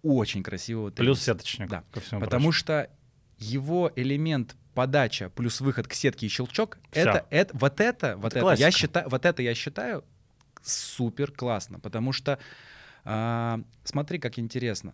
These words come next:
Speaker 1: Ты можешь отрабатывать стабильность сколько угодно, форхенд, бэкхенд, подрезки, выход к сетке, смеши. Ты можешь сколько угодно, да,
Speaker 2: Мгм,
Speaker 1: это отрабатывать.
Speaker 2: мгм, мгм.
Speaker 1: Но если твоя подача — это двести плюс стабильно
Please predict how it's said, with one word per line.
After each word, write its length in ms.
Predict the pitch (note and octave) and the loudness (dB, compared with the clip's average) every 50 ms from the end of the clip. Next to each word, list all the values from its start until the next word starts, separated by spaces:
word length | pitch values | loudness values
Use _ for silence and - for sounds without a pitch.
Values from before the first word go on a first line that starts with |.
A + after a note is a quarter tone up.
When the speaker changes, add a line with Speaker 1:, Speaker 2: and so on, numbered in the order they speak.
| - | -8
Speaker 1:
Ты 80 | - C3+ | -6 -2
можешь 320 | C#3 D#3 E3+ D#3+ D#3 - | -2 0 -2 -2 -2 -4
отрабатывать 640 | - B2+ - C3+ C#3 C#3+ E3 F#3 - - C3+ A#2+ A2+ | -4 -4 -4 -4 -2 -2 -2 -2 -2 -4 -6 -6 -6
стабильность 580 | - - - C3 B2+ C3+ F#3+ G3+ G3 D3 A#2+ - | -6 -4 -4 -4 -4 -2 -4 -2 -2 -4 -4 -4
сколько 280 | - - C3+ B2 - | -4 -4 -4 -2 -4
угодно, 520 | C3 B2 A#2 D3 D#3+ D3+ C#3+ C3+ B2 G#2 - - | -4 -4 -2 -4 -4 -2 -4 -6 -6 -8 -10 -14
форхенд, 580 | _ - A#2+ A#2+ A2 - A2 G#2 G2+ F#2+ G2+ - _ _ _ _ - | _ -10 -8 -8 -6 -4 -4 -4 -4 -6 -10 -14 _ _ _ _ -6
бэкхенд, 580 | G2+ G#2+ A#2+ A#2 - - A2+ G#2+ G2+ F#2+ F#2 - _ _ _ _ _ _ _ _ _ _ | -4 -2 -2 -4 -4 -8 -6 -6 -6 -8 -10 -12 _ _ _ _ _ _ _ _ _ _
подрезки, 540 | - A#2 A2 A#2 A#2+ A#2+ A#2 G#2+ - - - | -8 -4 0 2 2 2 2 0 -2 -8 -10
выход 300 | F#2 G2 A#2+ - - - | -10 -8 -6 -6 -6 -6
к 40 | - | -6
сетке, 440 | - - - B2 A#2+ A2 - - F#2+ | -6 -4 -2 -2 -2 -2 -6 -10 -12
смеши. 420 | - - A2+ B2 B2 A#2 - - - | -6 -2 0 0 0 -2 -4 -8 -6
Ты 80 | - B2+ | -4 -2
можешь 260 | C3+ C#3+ D3+ C#3+ C3 | 0 0 0 0 -2
сколько 360 | - - - A3+ A#3+ - - | -4 -2 0 0 0 0 -2
угодно, 340 | F#3 E3 E3 D#3 C3 G#2 G2 | -2 0 2 0 0 0 -2
да, 140 | F#2 A2+ C3 | 0 0 2
Speaker 2:
Мгм, 60 | C#3+ B2 | 2 2
Speaker 1:
это 80 | A2 A2 | 0 -2
отрабатывать. 580 | G#2+ A#2 - A2+ A2+ A2 G2+ G2+ G#2 F#2 F2 A2+ | -2 -2 -2 0 0 2 0 0 0 -2 -2 -2
Speaker 2:
мгм, 120 | A2+ G#2 G#2+ A2 | -2 0 0 -2
мгм. 80 | A2 G2+ - _ _ _ | -4 -6 -8 _ _ _
Speaker 1:
Но 180 | - A2 B2+ C#3+ | 0 2 4 6
если 280 | E3 F#3+ F#3 - F#3 | 6 6 4 4 0
твоя 240 | E3 - D#3+ D#3+ D#3 | -2 0 0 0 2
подача — 500 | D3 - D3+ C#3 C#3+ C3 A2 - - G2 | 2 2 0 2 2 2 2 0 -2 -8
это 140 | F#2 - G2+ | -8 -8 -6
двести 420 | G2 A2 A#2 C#3+ C3+ - - - | -4 0 0 2 0 0 -2 -6
плюс 540 | G#2+ - - C3 C#3 C#3 G#2 - - - - _ _ _ | -4 -2 2 2 2 2 2 0 -4 -8 -12 _ _ _
стабильно 920 | _ - - - - A#2+ A#2+ A2+ G#2 C#3+ E3 D#3+ C#3 A#2+ A2 G2 F2 D#2+ | _ -12 -2 2 2 2 2 2 2 4 4 6 6 4 2 0 -2 -6